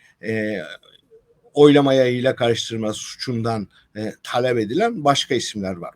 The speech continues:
Mesela, e, İzmir Büyükşehir Belediye Başkanı Cemil Tugay, C H P İstanbul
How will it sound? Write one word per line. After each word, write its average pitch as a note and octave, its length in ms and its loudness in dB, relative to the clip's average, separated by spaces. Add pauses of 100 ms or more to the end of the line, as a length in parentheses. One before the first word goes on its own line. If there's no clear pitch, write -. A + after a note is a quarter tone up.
Mesela, C#3+ 580 -2 (460)
e, A#2+ 320 -2
İzmir C#3+ 380 2
Büyükşehir A#2+ 480 -4
Belediye G#2 400 -2
Başkanı B2+ 500 -4
Cemil D#3 400 0
Tugay, D#3+ 340 4 (800)
C C#3+ 200 10
H D3 100 8
P E3 360 4
İstanbul C#3 480 -2